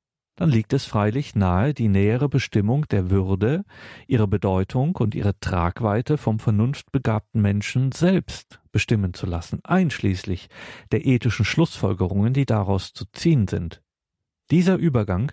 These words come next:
vom Deskriptiven zum Präskriptiven ist jedoch keineswegs so einfach möglich. Warum sollte eine Entität, die sich nach der These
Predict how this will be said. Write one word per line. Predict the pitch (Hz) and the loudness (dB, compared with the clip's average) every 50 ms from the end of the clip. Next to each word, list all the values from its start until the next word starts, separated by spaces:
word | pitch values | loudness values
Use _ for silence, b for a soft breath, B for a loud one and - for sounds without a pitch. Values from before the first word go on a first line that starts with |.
| B B B B B B B B B B | B B B B B B B B B B
vom | _ - 117 104 101 92 | _ -2 0 0 0 2
Deskriptiven | 101 151 170 - - - - 156 147 _ _ - - 135 127 - 127 | 0 0 0 -2 -6 -6 -4 -4 -4 _ _ -2 -2 0 0 0 -2
zum | - - 123 113 | -2 0 0 0
Präskriptiven | - - - 156 143 - - - - 101 - - - - 117 117 113 123 131 - - | 0 0 0 0 0 -2 -6 -10 -10 -10 -10 -12 -10 -6 -4 -4 -2 -2 -4 -6 -4
ist | - 139 127 - - - | -2 -4 -4 -2 -2 -2
jedoch | 131 117 131 127 - - - | 0 0 0 -2 -4 -6 -8
keineswegs | - - - 123 123 123 123 123 - - - 123 123 - - | -8 -4 -2 0 0 2 0 0 0 0 -2 -2 -2 -2 -4
so | - - - | -6 -6 -4
einfach | - - 117 117 113 - - 104 - - | -2 -2 -2 -2 -2 -2 -4 -4 -4 -2
möglich. | - 127 156 175 - - 110 101 - - B B B B B B - | 0 2 2 2 2 0 -2 -2 -2 -4 B B B B B B -2
Warum | 107 104 98 98 98 127 165 202 208 147 95 B B B B B B | 0 2 2 2 2 2 2 2 2 0 -2 B B B B B B
sollte | - 101 95 120 131 170 190 - - 107 92 - | 0 2 2 2 2 0 0 0 -2 -2 -2 0
eine | - 110 107 101 104 - - | 0 0 2 2 0 0 0
Entität, | - 139 143 - - 123 - - - - 175 175 151 110 - - - - _ _ - | 0 0 0 0 0 -2 -2 -2 0 2 2 4 2 2 0 -4 -10 -18 _ _ 0
die | 131 127 117 | 2 2 4
sich | 104 110 104 98 - - - _ _ _ _ _ | 4 2 0 0 -4 -10 -20 _ _ _ _ _
nach | - - 92 - | -8 -8 -8 -6
der | - - - | -8 -10 -4
These | - - 92 92 95 107 123 131 | -2 0 2 2 4 2 2 0